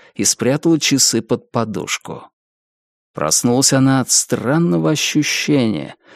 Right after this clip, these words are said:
будто кто-то касается ее лица.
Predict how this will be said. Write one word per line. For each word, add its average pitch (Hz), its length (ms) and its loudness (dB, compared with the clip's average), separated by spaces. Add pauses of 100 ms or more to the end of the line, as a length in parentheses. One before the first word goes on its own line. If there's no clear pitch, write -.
(100)
будто 131 400 2
кто-то 127 760 0 (180)
касается 98 720 0
ее 107 280 2
лица. 113 680 -4